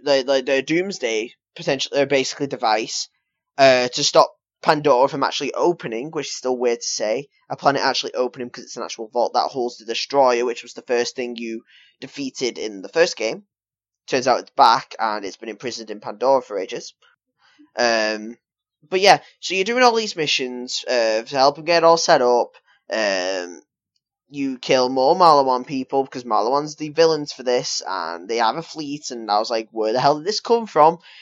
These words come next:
Because for the past three games, th-, all we've known from Malawan is that it's a weapons company. And somehow they now have a massive fleet,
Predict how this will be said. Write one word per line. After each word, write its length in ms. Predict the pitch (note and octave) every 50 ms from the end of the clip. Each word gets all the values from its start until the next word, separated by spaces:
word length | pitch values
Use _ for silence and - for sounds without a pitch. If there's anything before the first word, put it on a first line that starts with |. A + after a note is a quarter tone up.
| _ _
Because 460 | D3 C3+ C3+ - - D#3 C#3 C3+ B2+
for 60 | - C#3
the 80 | C#3 B2+
past 460 | - - D#3+ D3+ D3+ - - - -
three 260 | - F3 G3 A3+ A3
games, 580 | G3 A#3 B3 A#3+ G#3+ G3+ G3+ G#3 A3+ A3+ - - _ _ _ _ _ _
th-, 80 | - - _ _ _ _
all 200 | - F3 F#3 G#3+
we've 180 | A3 A#3+ A#3 G3
known 140 | G3+ A#3 B3
from 140 | B3 B3 A3
Malawan 360 | C4 C4 A#3+ G#3 G3 G3+ -
is 160 | - F#3+ F#3+ -
that 120 | G3+ G3+
it's 140 | A3+ G#3 -
a 40 | B3+
weapons 400 | A#3+ C#4 C#4+ - - D#4 D4+ -
company. 560 | - A#3 A3 - - D#3+ C#3 A#2 A2 A2 _ _ _ _ _ _ _ _ _ _ -
And 200 | A2+ A2+ G#2+ A2
somehow 400 | - - E3 F#3 G#3+ F3+ F3+ F3+
they 100 | F3+ F3
now 180 | F3+ F3 F3 F3
have 160 | G3 F#3 E3+
a 60 | E3+
massive 260 | F#3 G3+ - - - -
fleet, 380 | - A#3+ B3+ A#3+ A3+ A3 -